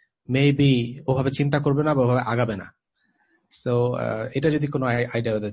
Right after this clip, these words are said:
তুমি কিভাবে আগাইছো বা এইটা ধরে রাখছো কিভাবে টোটাল প্যাশনটা? যেমন, আহ, আমি, আমার, আমার পার্সোনাল ক্ষেত্র, আমি,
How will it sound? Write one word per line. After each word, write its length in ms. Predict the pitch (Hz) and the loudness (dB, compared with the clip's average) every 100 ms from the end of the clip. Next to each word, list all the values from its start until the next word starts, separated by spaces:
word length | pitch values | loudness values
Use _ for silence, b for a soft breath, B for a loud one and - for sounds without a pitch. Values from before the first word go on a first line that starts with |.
| - | -6
তুমি 180 | 127 131 | -4 -4
কিভাবে 460 | 131 131 135 131 | -2 -2 0 0
আগাইছো 380 | 110 107 107 120 | 0 -4 -8 -8
বা 280 | 104 107 110 | -6 -6 -6
এইটা 300 | 113 123 127 | -6 -4 -2
ধরে 200 | 123 117 | -2 -2
রাখছো 220 | 120 120 | -2 -4
কিভাবে 280 | 113 95 98 | -8 -10 -10
টোটাল 260 | 117 110 101 | -10 -10 -10
প্যাশনটা? 420 | 104 - 98 - _ _ _ _ _ _ _ _ _ _ _ _ 139 | -10 -10 -12 -16 _ _ _ _ _ _ _ _ _ _ _ _ -2
যেমন, 320 | 156 175 147 | 2 2 2
আহ, 420 | 139 135 - 123 | 0 -2 -6 -4
আমি, 120 | 147 | 0
আমার, 280 | 147 151 156 | 0 2 2
আমার 220 | 135 139 127 _ _ | 2 0 -2 _ _
পার্সোনাল 340 | 127 - 135 | -4 0 -2
ক্ষেত্র, 320 | 127 123 104 101 | -2 -8 -8 -6
আমি, 420 | 120 123 117 | -2 -2 -4